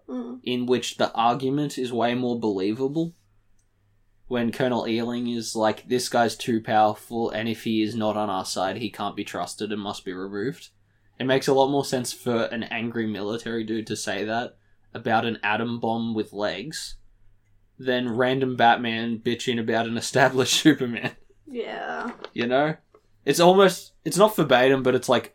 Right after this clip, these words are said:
Speaker 2: very much the same wavelength, and reading it, I'm like, "Yeah, this, this is, this makes way more sense."
Speaker 1: Hmm. Someone was reading it and was like, "Hmm,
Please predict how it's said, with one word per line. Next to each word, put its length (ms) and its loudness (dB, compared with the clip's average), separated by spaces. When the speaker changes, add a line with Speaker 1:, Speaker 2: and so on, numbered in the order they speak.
Speaker 2:
very 300 2
much 240 -2
the 80 -4
same 280 -4
wavelength, 640 -2
and 180 -2
reading 300 0
it, 100 0
I'm 140 0
like, 300 -4
"Yeah, 180 4
this, 180 0
this 320 -4
is, 360 0
this 100 -12
makes 160 -4
way 160 4
more 160 0
sense." 520 -8
Speaker 1:
Hmm. 340 -14
Someone 420 -6
was 220 -12
reading 280 -6
it 80 -20
and 80 -14
was 140 -12
like, 240 -14
"Hmm, 200 -8